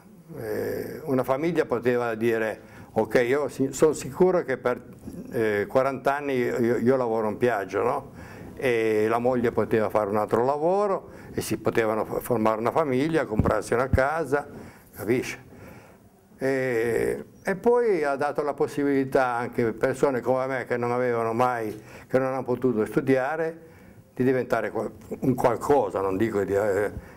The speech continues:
ero caposquadra, però insomma, eh,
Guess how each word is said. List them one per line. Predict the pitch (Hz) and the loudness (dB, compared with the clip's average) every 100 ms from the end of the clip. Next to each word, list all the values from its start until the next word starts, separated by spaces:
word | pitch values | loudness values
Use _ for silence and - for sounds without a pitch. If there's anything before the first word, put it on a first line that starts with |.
| - | -8
ero | 120 117 | -2 -2
caposquadra, | 110 107 147 165 151 127 135 107 107 | 0 0 2 0 2 2 2 -4 0
però | 110 117 156 135 117 | 2 2 0 -4 -8
insomma, | 107 143 123 104 - | 0 2 2 0 -2
eh, | 127 104 95 | 0 2 2